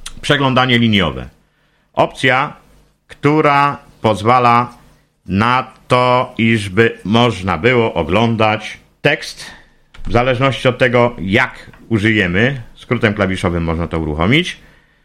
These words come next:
E, przeglądanie liniowe od początku dokumentu do końca albo od wybranego fragmentu.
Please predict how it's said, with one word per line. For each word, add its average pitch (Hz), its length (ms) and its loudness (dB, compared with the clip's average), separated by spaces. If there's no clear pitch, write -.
E, 107 200 2
przeglądanie 131 520 0
liniowe 117 480 2
od - 180 0
początku 135 440 -2
dokumentu 101 500 0
do 87 120 -2
końca 131 560 0
albo 190 400 2
od 156 100 0
wybranego 131 480 2
fragmentu. 92 500 -4